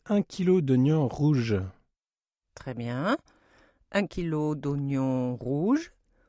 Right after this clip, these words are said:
Speaker 2: Autre chose ?
Speaker 1: Oui. Cinq cents grammes de fraises, s'il vous plaît ?
Speaker 2: Ah non, je suis désolée. Ce n'est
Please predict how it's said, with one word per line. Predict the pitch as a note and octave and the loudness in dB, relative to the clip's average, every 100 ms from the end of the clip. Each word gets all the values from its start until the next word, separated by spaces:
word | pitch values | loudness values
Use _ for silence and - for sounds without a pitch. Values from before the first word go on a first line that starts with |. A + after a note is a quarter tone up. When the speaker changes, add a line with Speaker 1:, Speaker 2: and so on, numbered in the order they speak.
| _ - | _ -4
Speaker 2:
Autre | B3+ C4 | 0 0
chose ? | - F4+ B4 - _ _ _ _ _ _ _ - - | 0 0 0 -2 _ _ _ _ _ _ _ -20 -6
Speaker 1:
Oui. | C#3 A2 G2+ G2 A2+ E3+ _ _ _ _ _ _ _ _ _ _ _ | -2 0 0 0 -2 -4 _ _ _ _ _ _ _ _ _ _ _
Cinq | - - - - D#3+ D#3+ | -10 -6 -2 0 0 0
cents | - D#3+ D3+ | -2 0 0
grammes | - D#3 D3+ | 0 2 2
de | C#3 | 0
fraises, | - F#3 A3 A3+ A3+ G3+ - | -2 0 2 2 -2 -6 -10
s'il | - A3+ | -6 -2
vous | G3+ A3 | 0 0
plaît ? | A3+ A#3+ F#3+ - _ _ _ _ _ _ _ - | 2 0 -2 -12 _ _ _ _ _ _ _ 0
Speaker 2:
Ah | G3+ | 2
non, | A#3+ B3 - _ _ | 2 0 -4 _ _
je | E3+ F3+ | -12 -10
suis | - F#3 | -10 -6
désolée. | G3+ F#3+ G#3 - _ _ _ _ | -4 -2 -4 -6 _ _ _ _
Ce | - D#3 | -14 -10
n'est | D#3 | -10